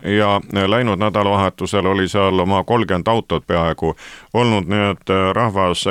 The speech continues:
käib, kuid, äh, nüüd on see siis suletud. Nagu kuulsite, siis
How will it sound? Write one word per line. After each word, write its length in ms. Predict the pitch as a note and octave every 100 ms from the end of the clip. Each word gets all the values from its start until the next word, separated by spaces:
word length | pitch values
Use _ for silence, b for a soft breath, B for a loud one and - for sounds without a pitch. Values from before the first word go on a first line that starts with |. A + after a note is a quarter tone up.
| F2+
käib, 300 | C3+ A#2 -
kuid, 400 | G#2+ G2 F2+ -
äh, 300 | F#2 F2 E2+
nüüd 480 | G2 B2 B2+ A2 - E2+
on 340 | G2+ G2+ F#2
see 240 | E2 G2+ F2
siis 260 | F#2+ E2
suletud. 560 | - C#3 F#2 - F2 - B B B _
Nagu 320 | G#2+ G2 G2+ G2+ -
kuulsite, 560 | A#2+ G2 G2+ - F#2+ E2+
siis 320 | G2+ F2+